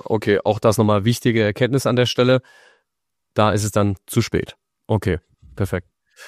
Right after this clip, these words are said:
Ähm, okay, hast du sonst noch, äh, Themen aus deiner Sicht mit dabei, was man noch mit auf dem Schirm haben sollte,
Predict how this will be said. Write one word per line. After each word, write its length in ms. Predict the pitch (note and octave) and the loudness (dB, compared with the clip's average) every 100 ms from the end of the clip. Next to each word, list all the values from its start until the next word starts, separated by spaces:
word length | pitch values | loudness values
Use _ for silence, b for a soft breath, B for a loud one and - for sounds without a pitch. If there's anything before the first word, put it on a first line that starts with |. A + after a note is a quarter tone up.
| B - | B 2
Ähm, 480 | A#2+ B2 B2+ B2+ C3 _ _ _ _ | 4 4 4 2 -2 _ _ _ _
okay, 300 | B2+ A#2 F#3+ | -4 4 4
hast 260 | A#2+ B2+ - | 4 0 2
du 140 | E3 | 0
sonst 340 | F#3+ F#3 G3 - | 4 2 2 0
noch, 300 | D#3+ E3+ - - | 0 0 -6 -8
äh, 540 | C3+ D3+ D3+ D3+ D3+ - | -4 -2 0 0 -2 -6
Themen 560 | - C#3+ D#3 F3+ F#3 F#3+ | -2 2 4 4 2 0
aus 240 | - C3 | -2 -4
deiner 300 | - C3+ E3+ | 0 2 2
Sicht 400 | D3+ E3+ - - | 0 -2 -4 -4
mit 420 | C3+ C#3 - - | -2 -2 -6 0
dabei, 300 | C#3 B2 C3 | 0 2 2
was 160 | C#3 - | 0 0
man 80 | C#3 | 0
noch 160 | C#3 | 0
mit 180 | B2 C#3 | 0 0
auf 140 | - C3 | 0 -2
dem 100 | C3+ | -2
Schirm 320 | - C3+ C#3+ | 2 2 2
haben 320 | C#3 C#3 C#3+ | 0 2 0
sollte, 680 | A#2+ G#2+ A#2 C#3+ F3 F#3 F#3+ | -2 2 4 4 0 -2 -4